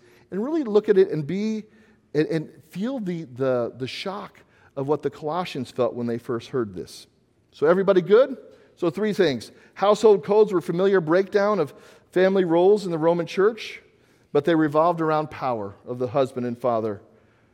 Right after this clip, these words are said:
Paul uses familiar codes, but he emphasizes love and the lordship of Jesus, not power. And we need to suspend our, our, our twenty-first century reactions, and we need to, um,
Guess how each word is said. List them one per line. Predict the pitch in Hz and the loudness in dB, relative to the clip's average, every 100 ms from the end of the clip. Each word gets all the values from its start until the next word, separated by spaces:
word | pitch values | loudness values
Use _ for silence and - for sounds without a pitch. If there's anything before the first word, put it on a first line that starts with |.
| _ | _
Paul | - 165 175 | 4 6 6
uses | 185 160 165 156 | 2 -4 -8 -6
familiar | 170 165 165 160 | -4 0 2 0
codes, | 151 165 180 165 | 2 2 2 0
but | 156 | 0
he | 143 | 0
emphasizes | 156 156 143 147 143 135 135 | -2 -2 -2 0 0 -6 -4
love | 147 170 185 175 - _ - | 0 2 0 -2 -14 _ -6
and | 135 | -4
the | |
lordship | 139 165 165 170 156 | 2 2 2 -4 -10
of | 120 | -8
Jesus, | 135 175 180 185 - | -6 -6 -2 -2 -2
not | 139 135 | -6 -6
power. | - 151 160 175 170 - _ _ _ _ _ _ _ - | -2 2 4 2 -2 -16 _ _ _ _ _ _ _ -4
And | 156 | -2
we | 165 | 0
need | 175 175 | -2 -2
to | 160 | -4
suspend | 147 143 - 180 185 175 | -6 -10 -2 0 2 4
our, | 151 147 | 4 2
our, | 139 139 - | 0 -2 0
our | 127 123 | -2 -2
twenty-first | - 180 170 170 151 - | -2 -2 -2 -2 -2 0
century | 160 156 151 | -2 -2 -4
reactions, | 143 156 156 - 165 151 | 0 0 0 -4 -10 -10
and | 127 123 - - _ 123 | -12 -14 -16 -20 _ -2
we | 143 | 0
need | 151 151 | -2 -2
to, | 147 127 73 | 0 0 0
um, | 123 120 110 107 | -2 -2 -2 -8